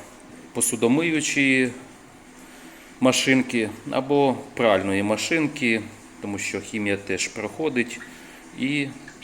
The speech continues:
не більше. Так, промиваю цю всю кашку. Ага, ну багато, багато, нічого не можу сказати.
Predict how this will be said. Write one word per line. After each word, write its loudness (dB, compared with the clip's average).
не 0
більше. -4
Так, -8
промиваю 4
цю -4
всю -4
кашку. -4
Ага, -10
ну -4
багато, 4
багато, -2
нічого -8
не -6
можу -6
сказати. -6